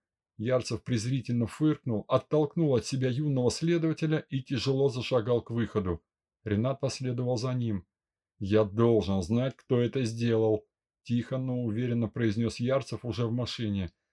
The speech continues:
«Должен знать, слышишь? И никакого ареста до того момента, пока я не увижу этого человека». Ренат потер бороду и включил зажигание.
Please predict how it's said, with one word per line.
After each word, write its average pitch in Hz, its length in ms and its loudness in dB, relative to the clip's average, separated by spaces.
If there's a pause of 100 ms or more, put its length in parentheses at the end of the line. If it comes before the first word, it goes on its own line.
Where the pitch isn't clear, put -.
(100)
«Должен 120 560 2
знать, 101 320 -4
слышишь? 139 560 -2 (600)
И 120 100 4
никакого 147 640 2
ареста 151 460 0
до 101 120 4
того 127 280 6
момента, 160 500 -2
пока 127 320 0
я 135 120 -2
не 139 160 -4
увижу 135 400 0
этого 104 240 4
человека». 117 640 -2 (520)
Ренат 107 360 -2
потер 113 320 -2
бороду 143 600 -2
и 135 120 -4
включил 131 500 -4
зажигание. 110 760 -2